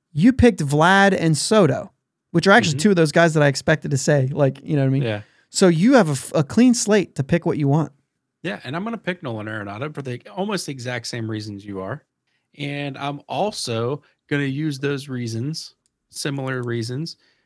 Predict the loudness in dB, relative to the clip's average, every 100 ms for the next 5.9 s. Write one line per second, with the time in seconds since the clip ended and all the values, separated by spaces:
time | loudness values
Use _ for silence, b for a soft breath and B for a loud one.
0 | _ -10 -8 -6 -6 -6 -6 -4 -6 -6
1 | -4 -2 -4 -6 _ _ -6 -4 -4 -4
2 | -4 -6 -6 -6 -4 -2 -2 -4 -6 -10
3 | -10 -10 -8 -6 -4 -4 -4 -6 -8 -6
4 | -6 -8 -8 -6 -2 -2 -2 -6 -4 -4
5 | -4 -6 -4 -8 -10 b b -8